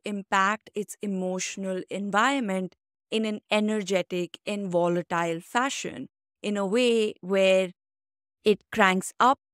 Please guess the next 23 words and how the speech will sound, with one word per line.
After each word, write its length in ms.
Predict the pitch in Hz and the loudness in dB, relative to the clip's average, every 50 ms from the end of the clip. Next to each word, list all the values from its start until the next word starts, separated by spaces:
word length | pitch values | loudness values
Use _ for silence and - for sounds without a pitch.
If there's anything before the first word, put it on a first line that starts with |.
| _ _ _ _ - | _ _ _ _ -4
the 180 | 202 240 - 254 | -2 0 2 2
emotionality 920 | 254 247 247 240 240 - - 254 240 226 226 233 240 220 254 247 247 - | 2 2 2 0 0 -2 -2 -2 0 0 0 0 -2 -2 -2 -4 -4 -2
in 100 | - 226 | -4 -4
its 180 | 226 214 - - | -4 -6 -6 -8
environment 800 | 226 220 208 208 202 202 202 208 202 202 208 202 202 202 196 _ _ _ _ _ | -8 -4 0 2 4 4 4 2 0 -2 -4 -4 -4 -6 -10 _ _ _ _ _
and 140 | - 214 202 | -2 -2 0
cranks 380 | - 226 196 180 180 180 - - | 2 0 0 0 0 -2 -4 0
down 400 | - 220 208 214 220 220 214 202 | 4 6 6 6 6 4 0 -2
the 140 | 151 - 190 | -4 -2 -2
emotional 500 | 196 185 175 165 - - 190 185 180 - | 0 0 0 -2 -2 -4 -4 -4 -4 -4
experience 680 | - - - - - 175 175 160 165 170 170 165 - - - | -6 -8 -10 -10 -4 -4 -2 -2 -2 -4 -4 -6 -10 -10 -10
in 120 | 160 160 | -10 -8
its 200 | 156 160 - - - | -8 -10 -10 -12 -12
environment. 760 | 175 160 160 151 185 196 220 208 185 - - - - - - _ _ _ | -12 -10 -6 -4 -2 0 0 -2 -4 -6 -10 -12 -14 -16 -20 _ _ _
This 500 | - 185 180 240 247 262 262 - - - _ - | -8 -2 0 2 2 2 2 -2 -6 -10 _ -4
is 480 | 226 226 220 220 220 208 190 180 180 - _ - | -2 -2 0 -2 -2 -4 -4 -6 -10 -10 _ -8
an 160 | 220 214 - - | -6 -6 -4 -2
objective 1080 | - 208 202 175 160 - _ _ - 226 233 214 - _ _ - 233 226 220 196 185 190 | 0 0 0 0 -4 -10 _ _ -2 0 0 0 -2 _ _ -2 0 0 0 -2 -4 -4
reality 920 | 202 196 190 190 190 196 226 269 277 277 - - 190 180 180 180 180 - _ _ _ _ _ _ _ _ | -2 0 2 2 2 2 2 0 -2 -6 -6 -6 -6 -4 -4 -6 -6 -8 _ _ _ _ _ _ _ _
that 580 | 165 156 165 220 208 208 208 208 196 - - - _ _ _ _ _ _ - | -14 -4 -2 0 2 2 2 0 -2 -4 -8 -16 _ _ _ _ _ _ -2
cannot 520 | 269 240 226 220 226 226 226 226 196 175 | 0 0 2 2 4 2 2 2 0 -2
be 300 | 175 208 196 196 190 - - | -4 -4 -2 -4 -4 -4 -4
avoided, 800 | 196 196 170 190 202 240 269 277 208 196 196 190 190 180 165 | -4 -2 0 0 2 2 2 0 0 0 0 0 0 -2 -4